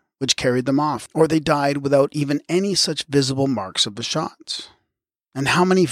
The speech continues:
wayfarers have fallen in with whole gangs of demons, with whom they engaged in pitched battles? They might stand their ground most heroically and ultimately worst their assailants, yet hardly at home they succumbed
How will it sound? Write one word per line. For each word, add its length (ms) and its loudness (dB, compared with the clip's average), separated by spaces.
wayfarers 760 0
have 100 -6
fallen 380 0
in 160 2
with 140 0
whole 300 4
gangs 440 0
of 100 -6
demons, 680 -2
with 120 -12
whom 220 -4
they 140 2
engaged 520 -2
in 160 -2
pitched 400 -2
battles? 560 -6
They 80 -2
might 200 0
stand 380 0
their 100 -2
ground 380 -2
most 300 0
heroically 680 2
and 180 -2
ultimately 480 2
worst 600 2
their 160 -10
assailants, 800 -4
yet 160 -2
hardly 480 -2
at 80 -2
home 300 -2
they 100 0
succumbed 580 -2